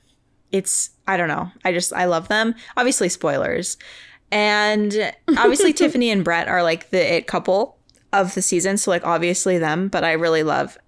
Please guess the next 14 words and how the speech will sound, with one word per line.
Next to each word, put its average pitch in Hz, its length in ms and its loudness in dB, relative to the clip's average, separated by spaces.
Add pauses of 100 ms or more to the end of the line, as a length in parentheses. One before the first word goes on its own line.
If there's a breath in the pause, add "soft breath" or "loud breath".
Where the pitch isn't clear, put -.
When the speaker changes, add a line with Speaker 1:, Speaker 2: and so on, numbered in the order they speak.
(120)
Speaker 1:
um, 147 360 -2
Zach 160 360 -4 (120)
and - 380 -4 (1300)
Bliss. 175 420 0 (680 loud breath)
And 247 400 2
I've 240 140 -2
seen 320 160 0
a 320 60 2
bunch 208 340 0
of, 277 120 0
like, 240 160 2
analyses 196 840 0
on 185 280 0
them 240 400 0